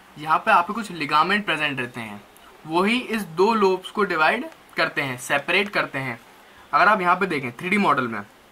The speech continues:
तो आपको देखेगा कि जो interior में ये जो लिगामेंट है ना, इसी ligament को अपन बोलते हैं falciform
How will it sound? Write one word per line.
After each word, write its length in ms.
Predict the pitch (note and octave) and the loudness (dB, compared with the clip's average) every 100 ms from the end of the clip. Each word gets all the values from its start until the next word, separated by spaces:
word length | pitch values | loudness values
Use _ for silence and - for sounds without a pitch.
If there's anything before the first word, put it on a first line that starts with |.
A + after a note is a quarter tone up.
| - - - - - - - | -20 -20 -20 -20 -20 -14 2
तो 80 | |
आपको 260 | C#3+ D#3 G3+ | 4 4 2
देखेगा 360 | G3 G3+ G#3+ A3+ - - - | 0 0 -2 -2 -10 -20 -14
कि 60 | F#3+ | -8
जो 100 | G#3+ | -8
interior 680 | - F#3 F#3 - G3+ A#3 A3 | -2 -2 -2 -2 0 2 2
में 140 | F3+ | 0
ये 460 | C3 - - - E3 | -4 -8 -20 -16 -6
जो 100 | G3 | -2
लिगामेंट 460 | F3+ E3 F#3+ A3 A#3+ | 2 4 4 2 2
है 80 | |
ना, 180 | D4 A#3+ - - - - | -2 -4 -10 -20 -20 -10
इसी 200 | F#3+ C4 | -4 -2
ligament 560 | G#3+ D#3 D3+ E3+ G#3+ G3+ | -2 0 2 2 2 0
को 100 | E3+ | 0
अपन 300 | - D3 C#3 | 0 -6 -4
बोलते 280 | C3+ C3 | -6 -6
हैं 120 | D#3 F#3+ | -8 -10
falciform 680 | - A#2+ B2 C3+ C3 D3 | -8 -6 -4 -8 -4 -2